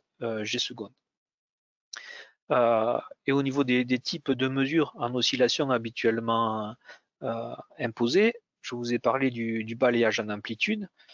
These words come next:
euh, donc qui permet de déterminer le domaine linéaire de viscoélasticité,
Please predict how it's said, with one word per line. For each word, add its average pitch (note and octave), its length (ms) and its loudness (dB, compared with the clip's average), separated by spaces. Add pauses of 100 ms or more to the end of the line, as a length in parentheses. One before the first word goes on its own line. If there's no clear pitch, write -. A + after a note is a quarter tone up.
(220)
euh, A2+ 120 0
donc G#2+ 160 -8
qui - 120 -14
permet B2 320 0
de A2+ 400 -2
déterminer C3 680 0
le A#2+ 140 0
domaine B2 320 0
linéaire B2+ 400 -2
de A#2+ 80 -4
viscoélasticité, A#2+ 1040 -2